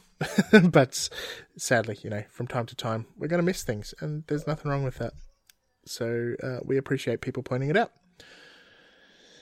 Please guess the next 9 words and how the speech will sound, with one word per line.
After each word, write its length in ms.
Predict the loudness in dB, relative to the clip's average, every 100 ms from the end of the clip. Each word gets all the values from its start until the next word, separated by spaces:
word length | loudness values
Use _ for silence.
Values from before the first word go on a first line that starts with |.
| -20 _
Cool. 760 | -12 -4 2 6 8 10 10 10
Do 80 | 6
you 40 |
wanna 160 | 4 6
read 220 | 6 8
out 440 | 8 6 0 -12 -4
this 240 | -2 0 0
Cephalon 340 | -2 0 -2
question? 1000 | -2 -4 0 0 0 -2 -6 -8 -12